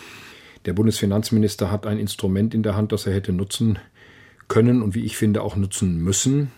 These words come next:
nicht nur eine Protokollerklärung abzugeben, die ist ohne jede Bedeutung und ohne jede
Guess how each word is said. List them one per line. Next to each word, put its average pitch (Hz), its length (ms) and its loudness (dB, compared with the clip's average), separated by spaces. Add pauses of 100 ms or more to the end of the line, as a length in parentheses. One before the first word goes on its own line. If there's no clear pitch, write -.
nicht 101 260 -2
nur 107 140 0
eine 95 120 0
Protokollerklärung 110 920 -2
abzugeben, 107 540 -2
die 98 100 -4
ist 98 140 -6
ohne 101 220 0
jede 98 260 0
Bedeutung 101 540 0
und 104 160 -4
ohne 101 180 2
jede 98 260 0